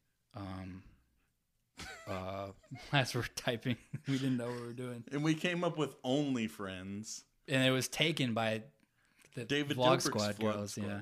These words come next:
Speaker 2: yeah.
Speaker 1: But, I mean, that's probably
Speaker 2: I'm sure that podcast is dead now.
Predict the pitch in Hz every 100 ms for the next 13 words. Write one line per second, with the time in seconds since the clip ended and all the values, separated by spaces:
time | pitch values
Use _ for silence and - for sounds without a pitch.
0 | 90 92 90 92 _ _ - 104 104 -
1 | - 117 117 113 131 113 107 110 160 165
2 | 233 277 277 - 147 143 135 107 - 92
3 | - 101 90 85 65